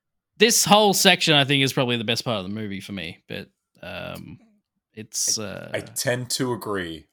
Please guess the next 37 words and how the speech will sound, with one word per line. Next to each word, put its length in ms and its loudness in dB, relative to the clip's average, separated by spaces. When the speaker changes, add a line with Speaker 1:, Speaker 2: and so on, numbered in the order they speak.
Speaker 2:
I, 80 -8
Speaker 1:
Mm-hmm. 280 -4
Speaker 2:
I 80 -4
haven't 260 0
thought 200 2
about 260 4
it 100 -4
a 40 -6
huge 340 -10
amount, 460 -4
but 100 -4
I 120 0
think 300 -6
that 160 -4
is 140 -6
correct. 540 -12
Speaker 1:
Yeah, 200 -14
just 260 -2
the 100 6
acting 640 4
and 200 2
the 80 -2
writing 580 6
and 600 2
the 140 -2
tension, 720 2
it's, 340 0
it's 220 -2
extremely 600 -2
good, 280 -10
this 160 -10
whole 360 -12
section. 580 -6
Speaker 2:
Yeah, 160 -8
and 300 -10
just 480 -8
altering 760 -2